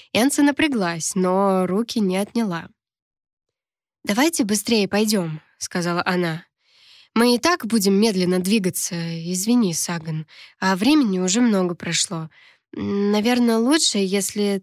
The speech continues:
ты, Донна, будешь открывать, а мы пойдем за тобой".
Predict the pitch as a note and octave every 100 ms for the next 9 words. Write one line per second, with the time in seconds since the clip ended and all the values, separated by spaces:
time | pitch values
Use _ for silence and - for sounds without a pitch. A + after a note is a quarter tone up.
0 | _ B3+ B3+ G#3 F3 F3+ F3 E3+ E3+ F3+
1 | E3+ - F3+ - F#3+ B3 E4 - - -
2 | _ F#3+ F#3+ F#3 F#3 F#3 C4+ D4 F#3+ F3+
3 | G3+ A3 G3 G3 E3 D#3+ D3+